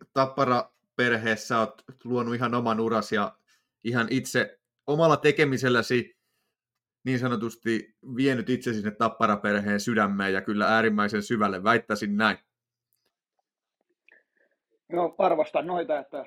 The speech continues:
Speaker 2: niin kuin, niin kuin sanoin, tässä luodaan sitä ja tota, arvostan noita, että jos, jos sinne sydämiin on päästy, että se on, se on hieno kuulla.
Speaker 1: Kyllä, tota, mennään sitten vähän tohon, niin kuin, fanitoimintaan enemmän, niin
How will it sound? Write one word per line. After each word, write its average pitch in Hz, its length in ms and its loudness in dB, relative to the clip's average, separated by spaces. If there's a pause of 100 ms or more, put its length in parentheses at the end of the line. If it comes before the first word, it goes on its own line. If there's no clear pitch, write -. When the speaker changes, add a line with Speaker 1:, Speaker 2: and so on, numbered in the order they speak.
(100)
Speaker 2:
niin 147 200 -16
kuin, 135 220 -12
niin 143 120 -12
kuin 135 80 -12
sanoin, 139 220 -6
tässä 131 200 -8 (240)
luodaan 151 480 2
sitä 143 240 -12
ja 139 140 -10
tota, 135 560 -10 (840)
arvostan 143 440 -10
noita, 139 260 -4
että 123 160 -8
jos, - 380 -16
jos 135 180 -14
sinne 139 160 -10
sydämiin 139 400 -2
on 123 80 -6
päästy, 120 460 -6
että 110 260 -18
se 113 80 -16
on, 113 140 -14 (240)
se 127 80 -12
on 120 320 -12 (580)
hieno 123 200 -4
kuulla. 107 260 -8 (1040)
Speaker 1:
Kyllä, 120 240 0
tota, 123 320 2
mennään 220 340 2
sitten 202 280 -6
vähän 185 220 2
tohon, 151 340 0 (840)
niin 147 180 -6
kuin, 143 220 -2 (440)
fanitoimintaan 127 1040 2
enemmän, 117 680 0
niin 110 280 -6